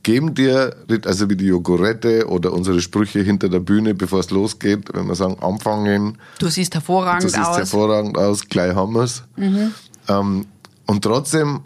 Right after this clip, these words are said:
Speaker 1: haben wir doch beide das Gefühl, dass wir zwar so Rituale haben, aber dass, äh, trotzdem wir was machen, was immer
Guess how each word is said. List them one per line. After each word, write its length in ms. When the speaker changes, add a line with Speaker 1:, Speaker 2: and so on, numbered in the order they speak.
Speaker 1:
haben 320
wir 100
doch 160
beide 460
das 280
Gefühl, 560
dass 340
wir 140
zwar 200
so 140
Rituale 640
haben, 440
aber 260
dass, 380
äh, 240
trotzdem 520
wir 160
was 160
machen, 540
was 160
immer 600